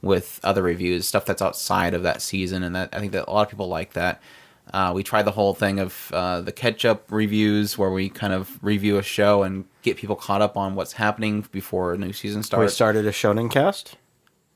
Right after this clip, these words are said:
Speaker 1: I was trying to ignore that one because we're totally behind on that one as well.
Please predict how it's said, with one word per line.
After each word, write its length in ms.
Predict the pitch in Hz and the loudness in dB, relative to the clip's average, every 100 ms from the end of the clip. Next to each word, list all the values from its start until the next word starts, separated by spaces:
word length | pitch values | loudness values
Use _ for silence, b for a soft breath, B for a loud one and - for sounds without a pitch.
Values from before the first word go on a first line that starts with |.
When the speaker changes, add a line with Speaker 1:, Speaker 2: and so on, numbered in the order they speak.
| _ | _
Speaker 1:
I 140 | - 120 | 2 4
was 320 | 113 - - - | 4 2 -6 -8
trying 200 | - 135 | -2 2
to 60 | 117 | 2
ignore 360 | 107 110 113 | 2 2 4
that 240 | 110 113 113 | 4 4 2
one 160 | 110 | 0
because 280 | 110 - 117 | 2 2 2
we're 120 | 107 277 | 2 2
totally 280 | 233 117 - | 2 4 4
behind 340 | 123 - 110 | 2 2 2
on 80 | 107 | 4
that 180 | 104 104 | 2 2
one 160 | 107 107 | 2 0
as 100 | 104 | 0
well. 400 | 101 101 104 | 2 2 0